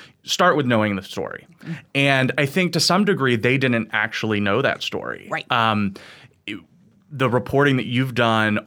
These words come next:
Speaker 1: on their credit card processor thus far kind of suggests that there might be a bigger story, that it's possible even that X B B themselves is the victim of a deception.
Speaker 2: Yep.
Speaker 1: Um, we don't know that for
Speaker 2: We
Speaker 1: sure
Speaker 2: don't know.
Speaker 1: yet,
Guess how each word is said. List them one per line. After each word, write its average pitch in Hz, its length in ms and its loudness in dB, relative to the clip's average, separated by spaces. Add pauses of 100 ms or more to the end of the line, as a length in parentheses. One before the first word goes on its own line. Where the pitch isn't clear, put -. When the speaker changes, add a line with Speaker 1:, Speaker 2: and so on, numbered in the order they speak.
Speaker 1:
on 117 360 2
their 107 160 2
credit 127 280 -2
card 101 280 -4
processor 101 560 -4
thus 101 200 -4
far 139 300 0
kind 113 200 -4
of 107 100 -2
suggests 110 580 -2
that - 260 -4 (400)
there 143 140 2
might 139 280 4
be 127 140 0
a 120 60 2
bigger 117 280 0
story, 110 380 0
that 107 320 -2
it's 147 200 -4 (180)
possible 127 800 0
even 113 420 0
that 117 240 0
X 127 180 -2
B 120 140 -4
B 113 160 0
themselves 104 840 -2
is 131 240 -2
the 131 100 0
victim 107 640 -2
of 110 240 0
a 107 40 -2
deception. 95 720 -6
Speaker 2:
Yep. 202 140 -4 (380)
Speaker 1:
Um, 113 500 0 (520)
we 143 140 0
don't 117 140 2
know 104 100 0
that 95 160 -4
for - 60 -16
Speaker 2:
We - 60 -14
Speaker 1:
sure - 200 2
Speaker 2:
don't 185 140 4
know. - 100 4
Speaker 1:
yet, 101 160 -2